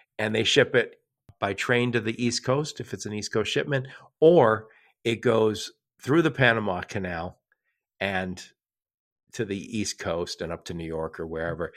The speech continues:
But now you're saying the slow steaming is where they say,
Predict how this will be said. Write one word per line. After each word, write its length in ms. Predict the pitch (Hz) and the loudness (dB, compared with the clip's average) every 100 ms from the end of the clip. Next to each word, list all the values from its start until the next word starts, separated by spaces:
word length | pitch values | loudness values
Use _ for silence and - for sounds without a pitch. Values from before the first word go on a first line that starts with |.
| - - - | -18 -10 -6
But 100 | 117 | 2
now 220 | 147 190 | 4 6
you're 100 | 147 | 4
saying 280 | - 127 131 123 | 2 0 2 2
the 100 | 117 | 2
slow 380 | - 170 196 | 2 4 6
steaming 680 | 190 - 190 247 233 120 110 | 4 2 2 4 4 2 2
is 200 | 117 113 | 0 2
where 140 | 117 113 | 4 4
they 120 | 113 | 2
say, 380 | - 117 110 | 2 2 2